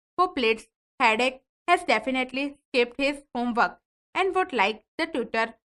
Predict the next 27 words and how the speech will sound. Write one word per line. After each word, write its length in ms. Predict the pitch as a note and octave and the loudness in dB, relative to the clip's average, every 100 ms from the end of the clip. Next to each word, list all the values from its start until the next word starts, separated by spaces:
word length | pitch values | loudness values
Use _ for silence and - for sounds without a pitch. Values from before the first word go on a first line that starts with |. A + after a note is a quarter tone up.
| - | -6
to 80 | E4+ | -2
be 120 | F4+ | -2
sent 340 | E4+ A3+ A#3+ | 0 0 0
away. 340 | B3 G#3 F3+ - _ _ _ _ - | -2 -2 -6 -14 _ _ _ _ -2
As 240 | D4+ E4+ | 2 4
I 120 | F4 F4 | 4 4
have 220 | F4 F4 | 4 2
already 520 | D#4 A3+ A3 A#3 B3+ | 4 2 2 0 -2
said, 360 | C#4 B3+ A#3+ - _ _ - | 0 2 2 0 _ _ -8
it 200 | E4+ - | -6 -2
will 160 | F4+ E4+ | 0 2
not 340 | B3 A3+ - | 4 4 2
do 260 | B3+ B3 - _ _ - | -4 -4 -10 _ _ -2
at 200 | D4+ - | -2 2
all 260 | A#3 A#3 A#3 - _ | 4 4 2 -8 _
to 80 | D#4+ | -4
be 100 | D#4+ | -2
bluntly 460 | D#4+ B3+ G#3+ G#3+ C4 | 0 2 2 0 -2
truthful 560 | C4+ B3 - B3+ B3+ C4 _ - | 0 0 0 0 0 -4 _ -2
on 240 | D4 D#4 - | 2 2 2
all 180 | C#4+ C#4+ - | 4 4 2
occasions. 560 | G#3+ A3+ A#3+ A3 G3+ G3+ _ _ _ _ _ | -4 -2 -2 -2 -4 -8 _ _ _ _ _
The 100 | D#4+ | -6
sign 320 | E4+ A#3+ A3+ A#3 | 2 2 4 2
of 240 | A#3+ A#3+ | 2 2
cultured 460 | - G#3 G3+ A#3 A3+ | 0 0 0 0 0
existence 720 | - A3 - A#3 - A#3+ A#3 | -2 -6 -8 -8 -4 -2 -4